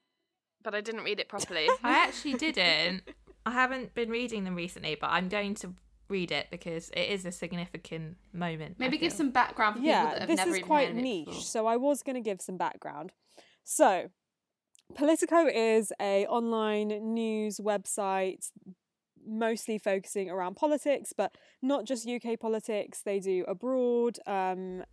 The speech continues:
Speaker 2: Mm.
Speaker 4: America and
Speaker 2: Quite
Speaker 4: Europe.
Speaker 2: European.
Speaker 4: Yeah, they, they cover a large section of the world, um, and this is called the London Playbook, and it's basically an, a morning email, one of those morning briefings that you get to your inbox.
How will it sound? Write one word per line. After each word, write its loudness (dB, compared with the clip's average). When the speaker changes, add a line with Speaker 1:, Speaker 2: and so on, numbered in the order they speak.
Speaker 2:
Mm. -2
Speaker 4:
America 2
and -4
Speaker 2:
Quite 2
Speaker 4:
Europe. 2
Speaker 2:
European. 0
Speaker 4:
Yeah, 6
they, 4
they 4
cover 4
a 2
large 2
section -4
of -8
the -6
world, 0
um, 0
and -4
this 0
is 2
called 0
the 0
London 2
Playbook, 0
and -4
it's -4
basically 0
an, -4
a 0
morning 4
email, 2
one 0
of 0
those 2
morning 0
briefings -2
that -8
you -6
get -2
to -8
your -2
inbox. -4